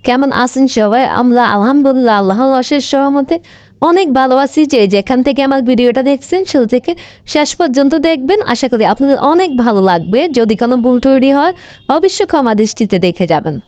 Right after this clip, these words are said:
বলেন গিয়ে দুধ দিয়ে কিভাবে আমি একটা মজাদার রেসিপি আজকে করলাম, সেটাই আমি আপনাদের সাথে শেয়ার করব। ঘুম থেকে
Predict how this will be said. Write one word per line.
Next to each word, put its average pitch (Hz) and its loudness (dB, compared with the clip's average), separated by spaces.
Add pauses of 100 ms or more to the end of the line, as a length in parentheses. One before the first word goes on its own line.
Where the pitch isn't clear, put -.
(600)
বলেন 320 2 (200)
গিয়ে 339 2
দুধ 311 4
দিয়ে 220 2 (100)
কিভাবে 233 2 (140)
আমি 220 2 (120)
একটা 233 -2 (100)
মজাদার 208 0
রেসিপি 214 -2 (100)
আজকে 214 -4 (100)
করলাম, 196 2 (120)
সেটাই 214 2
আমি 277 2 (100)
আপনাদের 233 -2
সাথে 240 0 (120)
শেয়ার 190 0 (120)
করব। 240 0 (260)
ঘুম 302 4 (120)
থেকে 302 0